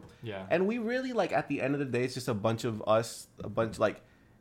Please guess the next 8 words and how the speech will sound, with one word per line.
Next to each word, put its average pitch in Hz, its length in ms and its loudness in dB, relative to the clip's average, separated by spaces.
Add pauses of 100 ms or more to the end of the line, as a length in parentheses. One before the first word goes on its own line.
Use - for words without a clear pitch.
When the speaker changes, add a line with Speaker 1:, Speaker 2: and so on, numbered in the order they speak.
(160)
Speaker 2:
filmmakers, 120 640 2
painters, 117 560 -2
poets, 113 500 0
like, 113 180 0
just 120 180 -4
sitting 143 240 4
down 127 320 4
and 120 240 2